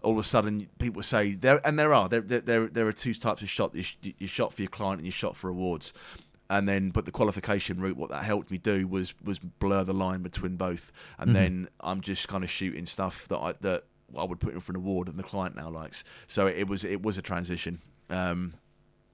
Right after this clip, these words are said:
Speaker 1: and that was, but yeah, it, wa-, I mean, I, I was second shooting for somebody for a couple of years, and then I was getting booked out more than they were, and it was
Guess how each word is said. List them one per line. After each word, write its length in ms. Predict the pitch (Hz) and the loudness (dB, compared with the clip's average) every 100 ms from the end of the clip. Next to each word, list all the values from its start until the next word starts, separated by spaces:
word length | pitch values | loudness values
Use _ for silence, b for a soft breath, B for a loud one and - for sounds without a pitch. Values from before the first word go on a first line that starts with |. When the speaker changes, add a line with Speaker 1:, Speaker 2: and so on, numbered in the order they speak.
| _ _ | _ _
Speaker 1:
and 120 | 101 104 | 0 2
that 160 | 101 | 2
was, 280 | 98 92 - B B B | 0 -2 -4 B B B
but 100 | 143 | 8
yeah, 160 | 151 156 | 12 12
it, 160 | 147 139 | 12 8
wa-, 80 | 123 135 | 4 2
I 40 | |
mean, 180 | 139 127 | 2 2
I, 100 | 98 | 4
I 120 | 127 127 | 6 6
was 180 | 120 113 | 6 4
second 280 | 127 - | 2 0
shooting 220 | 110 127 95 | 0 0 0
for 100 | 101 | -2
somebody 340 | 110 104 104 | 0 2 0
for 160 | - 101 | 0 -2
a 40 | |
couple 280 | - 101 104 | -2 -2 2
of 60 | 101 | 4
years, 260 | 101 92 | 4 2
and 80 | 101 | 0
then 80 | 98 | 2
I 80 | 101 | 2
was 180 | 95 | 2
getting 380 | - 98 101 98 B B B - | 2 2 0 -2 B B B 4
booked 260 | 110 - - | 4 6 4
out 220 | 101 87 | 2 4
more 160 | 101 101 | 2 2
than 160 | 98 | 0
they 160 | 104 101 | 2 2
were, 320 | 90 80 85 85 | 2 0 -2 -4
and 140 | 95 95 | -4 2
it 60 | |
was 360 | 110 104 92 | 6 8 6